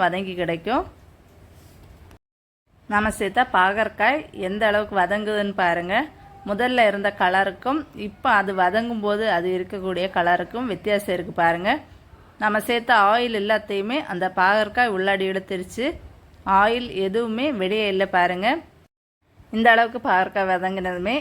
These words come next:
இது கூட கால் ஸ்பூன் அளவுக்கு மஞ்சள் தூள், அரை ஸ்பூன் அளவுக்கு மிளகாய் தூள், ஒரு சிறிய துண்டு புளி, கால் கப் அளவுக்கு தேங்காய் துருவல். தேங்காய் துருவல் உங்களோட விருப்பம் போல அதிகமா வேணாலும் சேர்த்துக்கலாம், குறைவா வேணாலும் சேர்த்துக்கலாம். நான் இதுல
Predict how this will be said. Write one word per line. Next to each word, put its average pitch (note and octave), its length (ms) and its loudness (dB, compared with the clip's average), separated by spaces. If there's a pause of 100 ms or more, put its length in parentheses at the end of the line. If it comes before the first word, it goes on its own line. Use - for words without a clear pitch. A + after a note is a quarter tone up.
(120)
இது F#3+ 120 -2 (100)
கூட G#3 180 4 (140)
கால் G3 260 4
ஸ்பூன் F#3+ 260 -4
அளவுக்கு F3 280 0
மஞ்சள் F#3 360 -2
தூள், C4+ 180 0 (520)
அரை A#3 140 4 (100)
ஸ்பூன் G#3+ 300 -4
அளவுக்கு F3+ 440 0 (180)
மிளகாய் F#3+ 420 0
தூள், A#3 200 2 (340)
ஒரு G#3+ 200 2
சிறிய A#3 320 2
துண்டு G#3 260 -2
புளி, A3 200 0 (220)
கால் A3+ 260 4
கப் G#3+ 200 0
அளவுக்கு F#3 400 -2
தேங்காய் F3+ 300 -2
துருவல். F3 260 -2 (560)
தேங்காய் A#3 320 2
துருவல் A#3 260 2 (140)
உங்களோட G3 380 2
விருப்பம் G#3 340 -2
போல A#3 260 2 (640)
அதிகமா G#3 400 4
வேணாலும் G3 400 -4
சேர்த்துக்கலாம், G3+ 640 -2
குறைவா G3 400 2
வேணாலும் F3+ 400 -2
சேர்த்துக்கலாம். F3 520 -2 (800)
நான் A3+ 180 4
இதுல A3+ 180 2